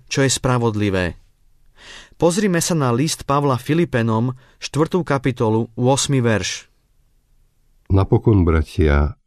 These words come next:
Speaker 2: upriamte svoju myseľ na všetko, čo je pravdivé, čo je počestné, čo je spravodlivé, čo čisté, čo milé a čo je chválihodné,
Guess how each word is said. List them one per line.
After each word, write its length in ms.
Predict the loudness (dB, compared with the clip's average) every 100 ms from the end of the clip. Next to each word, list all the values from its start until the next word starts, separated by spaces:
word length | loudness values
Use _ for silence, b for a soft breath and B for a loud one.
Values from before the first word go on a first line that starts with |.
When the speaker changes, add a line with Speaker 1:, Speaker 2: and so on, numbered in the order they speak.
| _
Speaker 2:
upriamte 720 | -4 0 2 4 2 2 0 -2
svoju 400 | 0 0 2 2
myseľ 480 | 0 0 2 2
na 160 | 2 2
všetko, 640 | -2 -2 -2 -2 -4 -4
čo 160 | -2 0
je 160 | 0 0
pravdivé, 880 | 0 2 2 0 2 2 2 0 -6 b b b b b
čo 160 | -2 2
je 80 | 2
počestné, 1040 | 0 0 0 -2 -2 0 2 4 2 0 -6 _ _ _ _ _
čo 160 | 0 0
je 80 | 0
spravodlivé, 1200 | -4 -4 0 2 2 2 2 2 2 2 0 -4 _ _ _ _ _
čo 160 | -2 -2
čisté, 800 | 0 -2 -2 -2 2 2 2 -2 -10 _ _ b b b b _
čo 160 | 0
milé 800 | 2 4 4 4 4 4 2 -2 -6 _ _ _ _ _ _ _
a 60 | -4
čo 160 | 0 2 2
je 80 |
chválihodné, 1200 | 0 0 2 2 4 4 2 2 2 4 2 0